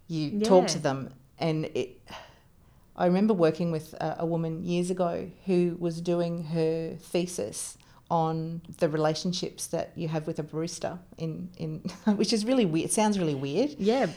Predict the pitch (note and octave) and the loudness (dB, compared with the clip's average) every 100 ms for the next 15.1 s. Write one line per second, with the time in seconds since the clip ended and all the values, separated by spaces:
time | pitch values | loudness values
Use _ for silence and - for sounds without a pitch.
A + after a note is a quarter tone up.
0 | - - F3+ - F3+ E3+ E3+ F3 - - | 2 8 8 8 4 4 2 -4 -14 -4
1 | G#3+ C4+ G3+ G#3+ G#3+ G#3 A#3 A3+ A3 F#3+ | 2 4 4 6 10 12 12 12 10 8
2 | G#3 G#3 A3 A3+ A#3 - - A3 G3+ D#3+ | 6 8 8 8 6 2 4 6 6 4
3 | - - A2 G#2 G2 A2 - - - - | -2 0 2 2 -2 -4 -4 -6 -6 0
4 | E3+ E3 D3+ C#3 - - E3+ C#3+ - - | 2 4 2 0 -2 -2 -2 -2 -6 -8
5 | - D#3+ F3+ D#3+ D#3 - - D#3+ D#3 F3 | -4 2 4 4 2 -6 -4 -4 0 4
6 | E3 F3 F#3+ - D#3+ D3+ D3 C#3+ D#3 D3 | 6 6 4 2 0 2 0 0 -2 -2
7 | C#3 C3 - C#3+ D3 C3+ D3 E3 - F#3 | -2 -4 -8 -6 -4 -4 -6 -6 -2 0
8 | F#3 F3+ F3 E3 C#3 C#3 A#3 C4+ - - | 0 0 0 0 -2 -2 -2 -4 -12 -20
9 | - F#3+ F#3+ F#3 F3 D#3 D3+ D3 C#3+ D3 | -2 0 2 0 0 0 -2 -4 -4 -2
10 | - D3+ C3+ C3+ B2+ - - D3 D3 C#3 | -2 -4 -4 -2 -2 -4 -12 -6 -4 -4
11 | C#3+ D3 C3+ C3 C3 C#3 C#3+ - - - | -4 -6 -4 0 0 0 -2 -10 -6 -2
12 | D#3 D3+ C3 D3+ C#3 G2 - - - - | 0 0 -2 -2 -4 -8 -14 -20 -10 -4
13 | D3+ C#3+ E3 E3 F3 E3+ D3 D3+ C3+ C3+ | -4 2 6 6 4 2 0 0 0 -2
14 | D#3 C#3+ B2+ - C3+ - C#3 C3 C3 C3 | -4 -4 -4 -6 -8 -8 -8 -6 -6 -6